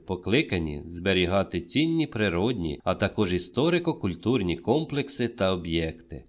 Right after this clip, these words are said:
На їхній території за умов дотримання заповідного режиму дозволено організований туризм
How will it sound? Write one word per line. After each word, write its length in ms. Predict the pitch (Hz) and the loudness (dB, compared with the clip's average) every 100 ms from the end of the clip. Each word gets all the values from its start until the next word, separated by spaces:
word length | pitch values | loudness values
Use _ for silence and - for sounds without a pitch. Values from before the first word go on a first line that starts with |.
| _ | _
На 80 | 113 | 2
їхній 420 | 147 185 175 160 | 4 2 2 2
території 760 | - 160 147 147 165 156 98 85 | 4 4 4 4 2 4 4 4
за 180 | 92 | 2
умов 340 | 127 143 127 87 | 2 4 2 2
дотримання 600 | 104 - 123 113 101 98 | 0 2 4 4 4 4
заповідного 640 | 98 98 107 117 104 92 | 2 0 2 2 4 2
режиму 560 | 87 82 73 131 170 156 | 0 -2 0 2 2 2
дозволено 800 | 110 104 85 85 151 135 92 78 | 2 0 0 0 0 0 -2 -2
організований 840 | 104 98 92 87 78 101 160 156 143 | -2 -2 0 0 0 0 0 0 -2
туризм 640 | - 131 123 120 107 107 | 0 2 4 4 0 -2